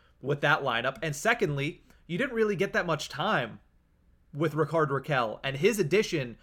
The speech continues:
changes the lineup so vastly because it solidifies the top six in a way that it wasn't before that trade was made. So I do think it's a lot different whenever you look at the lineup, and we can bring it up here. This is what I have as the projected lineup as of right now. I know people have it different ways.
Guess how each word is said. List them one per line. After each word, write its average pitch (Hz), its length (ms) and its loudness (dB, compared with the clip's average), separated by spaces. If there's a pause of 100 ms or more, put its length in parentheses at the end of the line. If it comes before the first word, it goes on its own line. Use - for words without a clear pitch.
(180)
changes 196 540 -2
the 147 80 0
lineup 143 480 2 (100)
so - 360 2
vastly 160 680 2 (240)
because 180 300 4
it 160 80 -2
solidifies 170 580 0
the 139 80 -6
top 165 260 0
six 156 300 -2
in 139 80 -4
a 120 60 0
way 165 260 2
that 135 100 0
it 117 100 -2
wasn't 139 420 2 (320)
before 180 320 0
that 156 160 0
trade 160 240 0
was 131 160 -6
made. 160 220 0
So 156 140 0
I 139 60 4
do 147 180 -2
think 165 340 -4 (260)
it's 151 140 -2
a 165 40 0
lot 151 360 2
different 147 380 0 (220)
whenever 147 320 0
you 139 180 -2
look 143 220 -2
at 143 80 -6
the 120 80 -2
lineup, 120 400 0
and 120 100 -8
we 127 80 -4
can 127 140 -6
bring 147 200 0
it 135 80 0
up 127 140 2
here. 131 360 0 (280)
This 196 160 0
is 190 80 -8
what 160 160 2
I 160 260 6
have 170 340 4
as 156 80 -4
the 165 80 -6
projected 170 540 -4
lineup 160 320 -2
as 165 140 -2
of 156 120 -4
right 156 140 2
now. 180 180 -2
I 160 80 2
know 123 140 0
people 143 340 -6
have 131 180 4
it 131 100 -6
different 131 280 -6
ways. 147 420 2